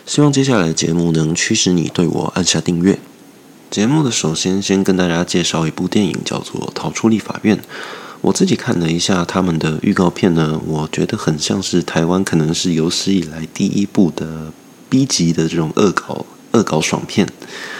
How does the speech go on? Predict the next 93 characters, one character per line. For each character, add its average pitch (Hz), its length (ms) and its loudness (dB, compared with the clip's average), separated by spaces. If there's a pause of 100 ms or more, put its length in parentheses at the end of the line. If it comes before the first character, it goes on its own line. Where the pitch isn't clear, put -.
(180)
很 87 160 0
像 101 220 2
是 95 80 -2
之 98 140 0
前 95 160 2
那 95 60 4
个 87 120 -2
《风 92 240 0
飞 90 180 2
沙》， 87 220 -2
就 92 100 -4
是 87 160 0
那 87 120 2
个 85 80 4
龙 82 180 2
卷 80 220 2
风， 87 180 0
一 85 60 0
大 87 160 2
堆 85 120 2
鲨 85 280 0
鱼 80 120 0
会 85 140 0
从 80 240 -4
那 87 80 0
个 82 120 0
龙 80 140 0
卷 82 140 -2
风 85 160 -2
飞 85 180 0
出 82 180 -2
来 80 80 -2
咬 80 160 -2
人 80 180 -4
的 82 80 -2
那 85 120 0
一 80 100 -4
部。 85 220 -2 (520)
啊， 82 240 0 (240)
这 135 100 0
是 131 60 2
我 101 100 6
自 92 100 2
己 87 100 4
观 98 260 -2
后 107 180 2
感 165 200 -4 (140)
啊， - 200 -6
我 - 80 -10
觉 - 120 -6
得 80 140 2
应 90 80 2
该 87 140 0
是 90 180 0
一 82 60 2
部 87 220 4
不 82 140 0
用 90 280 2 (120)
动 101 160 0
太 92 140 2
多 92 140 0
脑， 85 200 2
但 87 140 -2
是 87 100 -8
你 82 120 -2
在 85 180 -6
事 - 220 -2
后 98 180 -4
也 65 160 -4
可 92 80 -2
以 80 240 -2 (180)
学 92 300 -2
到 127 180 2
一 117 40 2
些 110 160 0
他 107 120 -2
想 85 200 -4
强 85 260 -2
调 95 160 2
的 80 100 -2
一 76 40 -2
个 - 120 -6
道 90 180 0
理 78 100 -6
吧， - 260 -10
我 71 100 0
猜 104 220 -2
是 101 80 -2
这 73 140 -2
个 67 60 0
样 82 180 -2
子 - 100 -8
啦。 - 160 -20